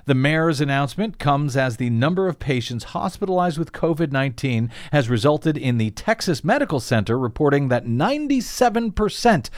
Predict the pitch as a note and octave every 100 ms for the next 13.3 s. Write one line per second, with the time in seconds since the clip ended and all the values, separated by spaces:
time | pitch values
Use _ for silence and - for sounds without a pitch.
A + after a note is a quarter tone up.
0 | - - F3+ E3+ F#3 F#3+ - E3+ F#3+ -
1 | G3 F#3 G3+ D#3+ D#3 C#3+ B2 - C3+ F3
2 | F3 E3 E3 D#3 C#3+ D3 - B2+ B2 G#2
3 | D#2+ - - - D#3 E3+ F3 E3+ E3+ -
4 | - C#3 A#3+ A3 E3+ C#3+ E3 D3+ E3 C#3+
5 | C3 B2 A#2+ A#2+ G#2+ F#2+ D#2 - A2+ A#3+
6 | G3+ E3+ A2+ C3+ C3 B2 A#2 A2+ G#2 G#2
7 | A2 F#2+ F2 E2+ - - - - - -
8 | - _ _ _ _ _ _ _ _ _
9 | _ _ - A#2 G3 F3+ F3+ C#3+ D3+ D3+
10 | C#3 - - D3+ D#3 E3 C3+ C#3 A#2+ -
11 | D#3 B2 F#2 F#2 A#2 A2+ A2 G#2+ A#2+ A#2+
12 | C3+ B2 - C3+ A#2+ A#2 A2 G#2 - G#2+
13 | G2+ G2 G2+